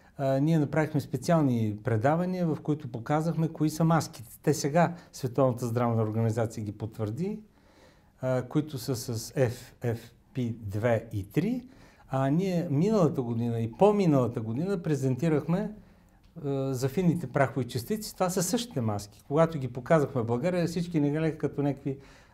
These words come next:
изкопаеми. А това са същите маски, защото и финните прахови частици, от които умират българи около петнайсет хиляди годишно, са в резултат на тези маски, които липсват.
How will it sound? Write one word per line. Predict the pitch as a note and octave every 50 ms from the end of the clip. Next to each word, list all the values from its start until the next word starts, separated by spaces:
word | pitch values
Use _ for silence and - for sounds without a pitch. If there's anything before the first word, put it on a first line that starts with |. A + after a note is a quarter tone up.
| - -
изкопаеми. | D#3+ - - - C#3 A#2 - D3+ C3+ A#2+ A2 G2+ F#2+ - - - - _ _ _ _ _ _ _ _ _ _ - -
А | C#3+ C3+
това | - - D3+
са | C#3+ - E3+
същите | E3+ - A3 G#3 G#3+ - F3+
маски, | D3 C#3 C3+ C3+ C3+ - - G#3
защото | F#3 E3+ E3 - - E3+ E3 E3 - C3 - - - - - -
и | D#3 C#3
финните | - - B3 C4+ B3 - - D#3+ -
прахови | D#3+ D3 C3 - C#3+ C3+
частици, | C3 - - A#2 - - C#3+ - - C3+
от | B2 -
които | - C3+ B2 B2+ - B2+
умират | B2 B2 B2 A#2 A#2 G#2+ G2+
българи | B2 B2+ A#2+ A#2 A#2 A2+ G#2+ G#2+ - - - - -
около | D3+ C3+ - - - A#2 A#2 - -
петнайсет | A#2 A2 A2+ C3+ C#3 C#3 C#3 B2 A2+ - -
хиляди | - - A#2 G#2+ G#2 G2+ G#2
годишно, | G2+ G2+ G2 F#2 - G2 F2+ - - - A3+ C#4 C#4+ - - _ _ _ _ _ _ _ - - -
са | - - G#3 A#3+
в | A#3+ - G3
резултат | E3+ D3 C#3 C#3 C3 C3+ - G3+ A#3+ A#3 - - - - _ _ - _ _ -
на | D3+ D3+ D#3 F#3+ A3+ A#3+ A#3+ - - - _ _ _ _ - -
тези | - G3 F3 D3+ C#3 G3+ A#3+ B3 A#3 -
маски, | - C3 - - - - - - - - - _
които | - - C3 B2+ - F#3
липсват. | C3+ G#2+ G#2 - - - - - - _ - - - - -